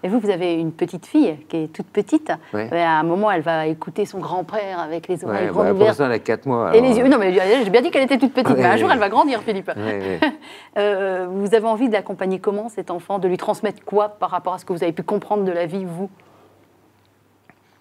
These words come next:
Speaker 2: Bah, ça va être un peu compliqué parce que pour l'instant, elle vit en Australie, donc, euh,
Speaker 1: Alors ça, c'est un détail à l'heure des réseaux sociaux, si je puis me permettre, même si
Speaker 2: Ouais,
Speaker 1: on a
Speaker 2: mais
Speaker 1: besoin de
Speaker 2: c'est pas par les
Speaker 1: tendresse,
Speaker 2: ré-,
Speaker 1: de
Speaker 2: c'est pas
Speaker 1: chair
Speaker 2: par
Speaker 1: et de
Speaker 2: les réseaux
Speaker 1: câlins.
Speaker 2: sociaux que ça se passe, en
Speaker 1: Oui,
Speaker 2: tout cas,
Speaker 1: je
Speaker 2: ça.
Speaker 1: sais.
Speaker 2: Mais, euh, je lui souhaite bien du plaisir parce que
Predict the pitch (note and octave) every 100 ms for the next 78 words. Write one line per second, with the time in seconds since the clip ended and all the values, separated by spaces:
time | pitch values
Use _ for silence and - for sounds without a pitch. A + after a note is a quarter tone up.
0 | - - G#2+ A#2 G#2+ A2+ G#2+ G#2 A#2 G#2+
1 | A#2+ D3 C3+ - A2 G#2 G#2+ G2+ C3 A2+
2 | G#2 G#2 G2 - - G#2+ A#2 B2 G#2 G2
3 | - G2+ G2 F2+ E4 D#4 D4 C4 B3+ B3+
4 | G#3 F3+ F3 E3+ F3 E3+ E3+ E3 F#3 F#3
5 | F3+ A3 - A#3+ A3 G#3 F3+ D#3 - G#3+
6 | G#3+ G#2 G3 F#3+ G#3+ G3 F#3+ - A#3 A#3+
7 | A#3 A3+ F#3 G#3 G3 B3 A#3 A3 A2 G#2+
8 | - - B3+ - B2 - A#2 A2 - F2
9 | - G3+ F#3+ F#3+ F3 F3 D3+ D#3 D#3+ -
10 | - - - - G2+ G2+ G2+ G2 F#2+ F#2
11 | F2 E2 E2 E2 _ _ _ _ _ _
12 | _ _ _ _ _ _ _ _ _ _
13 | _ _ - G#2 A2+ G2 G#2 F#2+ F#2 G2
14 | F#2 A#2 G2 - G2 F2+ E2+